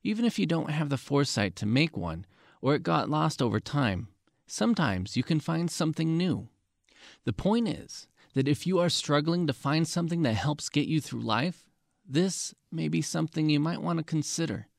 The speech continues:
Because you deserve to be happy, and you deserve to have good things happen to you in life. You just need a little incentive or reminder sometimes,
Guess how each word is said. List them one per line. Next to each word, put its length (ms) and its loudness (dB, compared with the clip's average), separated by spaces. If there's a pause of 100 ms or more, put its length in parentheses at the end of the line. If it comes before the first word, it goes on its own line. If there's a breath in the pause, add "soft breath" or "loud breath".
(800 loud breath)
Because 320 0
you 80 2
deserve 560 0
to 80 -2
be 160 0
happy, 540 -2
and 120 0
you 80 2
deserve 720 2
to 100 0
have 320 -2
good 260 0
things 280 0
happen 340 -2
to 120 -8
you 120 -2
in 100 0
life. 420 -4 (760 soft breath)
You 120 -6
just 320 2
need 260 4
a 60 2
little 240 2
incentive 640 0
or 80 0
reminder 460 0
sometimes, 680 -8